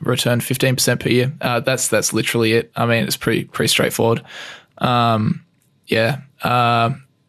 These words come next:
the, the way I see it is that, you know,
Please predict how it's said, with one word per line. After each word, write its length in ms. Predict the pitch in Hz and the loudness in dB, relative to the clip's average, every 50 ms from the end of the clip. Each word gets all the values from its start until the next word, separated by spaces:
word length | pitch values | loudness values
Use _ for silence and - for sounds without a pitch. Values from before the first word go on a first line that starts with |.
| _ _ | _ _
the, 220 | - 135 135 135 | 0 2 2 2
the 80 | 131 131 | 2 2
way 140 | 131 131 127 | 2 2 2
I 60 | 123 | 0
see 240 | 123 - 139 127 127 | 0 2 2 2 2
it 140 | 127 131 | 2 2
is 200 | - 127 123 127 | 2 2 2 0
that, 300 | - 123 117 113 - - - - - - - - - - - - | 0 0 0 0 -2 -4 -8 -18 -18 -18 -18 -18 -18 -12 -6 -2
you 80 | 143 | -2
know, 260 | 135 135 131 131 135 | 0 0 0 0 -2